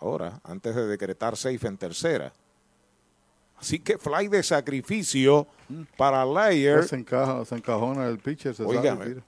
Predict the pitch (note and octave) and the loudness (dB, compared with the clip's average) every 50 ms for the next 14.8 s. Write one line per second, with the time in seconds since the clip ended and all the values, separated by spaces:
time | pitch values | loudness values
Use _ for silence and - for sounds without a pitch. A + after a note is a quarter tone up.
0 | _ - - G#2+ G#2+ G2 G2 F#2+ F#2 G2 G2+ G#2 A2+ B2+ D3+ D#3+ - - F#3 F#3 | _ -6 -4 -2 -2 0 -2 -4 -4 -6 -8 -8 -4 -4 -4 -4 -2 -2 0 0
1 | G3 - - _ _ _ _ _ _ - - A#2+ A#2+ G#2+ G2+ G#2+ G#2+ - A#2+ A2 | 0 -2 -4 _ _ _ _ _ _ -6 -6 -4 -4 -6 -8 -10 -8 -6 -6 -6
2 | F#2+ - - A#2+ C#3 E3+ F#3 A3 C4 - - _ _ _ _ _ _ _ _ _ | -6 -2 2 2 4 4 2 0 -2 -6 -12 _ _ _ _ _ _ _ _ _
3 | _ _ _ _ _ _ _ _ _ _ _ - G2+ G#2+ A#2 A2 G#2+ G#2+ G#2 G2+ | _ _ _ _ _ _ _ _ _ _ _ -14 -6 -4 -4 -2 -2 -2 -4 -2
4 | - - C#3 D3+ F3+ G3 - - _ - A2 G#2+ A2 A2 - A#2+ A#2 A2+ A2 G#2+ | 2 4 4 6 6 4 0 -4 _ -8 -8 -6 -6 -4 -4 -4 -2 -2 -2 -4
5 | G#2+ G2+ G#2 G#2+ G#2 - C#3+ D#3 G3 G3 - B2+ A#2 A#2+ B2 B2+ C3+ - - - | -4 -4 -4 -4 -2 0 -2 -2 -2 0 -2 0 0 2 0 0 -2 -4 -8 -18
6 | - A2+ - - - F#2 - - C3+ E3 F#3 C#3+ A2 - F#2+ F2+ A#2+ D#3 G3 - | -16 -16 -16 -16 -18 -16 -6 0 0 0 0 0 -2 -4 -4 -2 -2 -2 -4 -6
7 | _ _ _ _ _ _ - - - - B2+ C3 D#3 G3 A3+ A#3 G3 G3+ G#3+ G#3+ | _ _ _ _ _ _ -20 -14 -6 -2 -2 0 2 4 4 4 4 4 2 4
8 | A#3+ A#3+ A3+ F3 F3 F#3 E3+ F#3+ A#3+ A#3+ - G3 F3 D#3+ F3+ A3 A3+ - - E3+ | 2 4 4 4 4 4 2 2 0 2 2 4 4 6 6 6 6 6 6 6
9 | C#3+ - D#3+ D3 C#3+ F3+ A3 A3 G#3+ G3 G#3+ A#3 A3 F3+ D#3 C#3+ D3+ E3+ D#3+ D#3 | 6 6 6 4 4 4 4 2 2 0 -2 -2 2 4 6 6 6 4 2 0
10 | D3+ C#3+ D3 F#3 G#3+ G#3 G#3 G#3 F#3+ E3+ D#3 D#3 A3 G#3 E3 - F3 D3+ - - | 0 0 0 0 0 0 0 2 2 2 4 4 4 2 4 4 2 2 2 2
11 | G3 G#3+ G3+ - - D#3+ D3+ E3 G#3 A3+ F#3+ - F#3+ G3+ G3+ G3 E3+ D3+ C#3 - | -2 -2 -2 0 2 2 4 4 4 4 4 4 4 2 4 6 6 4 4 6
12 | - B2 F2+ C2 B1 C2 - - - - - _ _ _ _ _ _ _ _ _ | 2 0 0 0 -4 -8 -10 -14 -20 -20 -20 _ _ _ _ _ _ _ _ _
13 | _ - - F#2 A2+ C3+ - F#3 F3+ E3+ - - F3+ F#3+ G3+ A3+ A#3 A3+ G3+ - | _ -10 -2 0 0 2 6 6 6 6 6 2 2 2 2 4 4 4 4 4
14 | F3 E3+ D#3 D3 D3 - - A3+ A3+ F#3 C3+ B2 B2+ C#3+ D#3 - | 2 0 0 0 -4 -4 -4 -4 -2 0 2 2 4 2 0 -2